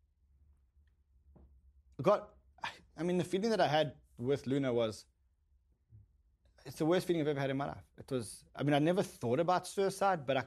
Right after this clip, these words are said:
I, at that point I could understand why some people commit suicide. It's the biggest failure. Got home, morbid, couldn't think. I, I, I can't even imagine that's what it feels like to lose a loved one. Like, that's how bad it was. Like, it was a, a lot of money. It was,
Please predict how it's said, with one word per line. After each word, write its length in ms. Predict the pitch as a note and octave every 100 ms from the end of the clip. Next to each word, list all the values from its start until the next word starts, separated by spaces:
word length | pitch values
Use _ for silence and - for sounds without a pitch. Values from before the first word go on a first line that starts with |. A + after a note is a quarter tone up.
| -
I, 100 | B2+ -
at 140 | - -
that 180 | D3+
point 160 | - C#3+
I 40 |
could 100 | B2
understand 380 | B2 A#2+ C3+ A#2
why 100 | A2+
some 160 | G#2 A#2
people 240 | A2+ A2
commit 260 | G#2 G#2+ G2
suicide. 240 | A2+ G#2+
It's 80 | G#2
the 60 | A2
biggest 260 | C3 B2+
failure. 280 | B2 A#2 A2+ - - _ _ -
Got 140 | D#3
home, 360 | C#3+ C#3 C3 B2+ - _ _ _ _ _ _ _ -
morbid, 640 | C3 D#3 D3 C3+ B2 -
couldn't 220 | D#3+ D3
think. 360 | - D#3 C3 - - - _ _ _
I, 80 | E3+
I, 200 | G#3+ F#3 - - _ E3
I 60 |
can't 260 | - G#3+ C#4+
even 140 | E4
imagine 260 | F#3 F3 E3+
that's 320 | D3+ - -
what 160 | C3+ C3
it 60 |
feels 260 | - D3 B2
like 140 | C3+
to 120 | -
lose 140 | B2 A2
a 40 |
loved 200 | G#2+ A2
one. 140 | A2+ - -
Like, 140 | G#2+
that's 220 | C#3 C#3
how 100 | D#3
bad 220 | C3 C3 A#2
it 60 |
was. 160 | G#2+ G#2
Like, 120 | A#2+ _ _ _ _ _ _ _ _ - _ -
it 140 | -
was 140 | F3
a, 120 | F3 - - -
a 100 | C#3
lot 200 | C#3 F#3
of 100 | C#3+
money. 360 | B2+ B2 B2 A#2 _ _ _ _ -
It 200 | B2+ -
was, 360 | B2 A2 -